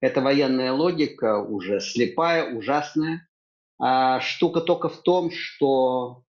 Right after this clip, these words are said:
в Америке во время Вьетнама или в России во время Первой Чеченской были, э, сми, была оппозиция,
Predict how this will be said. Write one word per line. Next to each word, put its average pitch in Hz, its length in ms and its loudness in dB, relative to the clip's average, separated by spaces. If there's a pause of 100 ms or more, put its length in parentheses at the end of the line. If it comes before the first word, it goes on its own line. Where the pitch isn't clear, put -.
(320)
в 117 60 -2
Америке 147 480 2
во 127 100 2
время 123 240 -2
Вьетнама 120 880 0 (1400)
или 123 260 2
в 101 220 -4
России 160 420 0
во 135 140 2
время 127 240 -4
Первой 123 400 -2
Чеченской 156 760 -2
были, 135 600 0 (100)
э, 107 720 0
сми, 165 640 0
была 127 320 2
оппозиция, 135 840 0